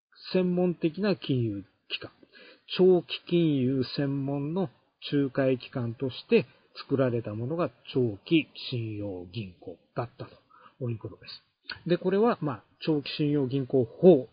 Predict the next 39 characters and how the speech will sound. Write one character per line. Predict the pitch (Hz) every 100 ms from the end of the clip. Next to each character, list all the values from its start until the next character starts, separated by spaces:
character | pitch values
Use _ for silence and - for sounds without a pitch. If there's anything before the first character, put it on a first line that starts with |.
| -
と | 135
い | 135 139 131
う |
法 | 143 135 131
律 | 127 - 135
が、 | 165 185 - - -
え | 120 113 113 98
ー、 | -
作 | - 131
ら | 127
れ | 101
て、 | - 113 - - -
そ、 | 160 - -
そ | 170
の | 214
根 | - 165 151
拠 | - 131
法 | - 151 147
に | 143
基 | 139 135 151
づ | 143 175
い |
て | 170 220
設 | - 120 131
立 | 117 - -
さ |
れ | 113
た | 123 160 - -
い | 127
く | 123 -
つ | -
か | 156
の | 190 165
金 | 131 117
融 | 104
機 | -
関 | - 160
を |
指 | 180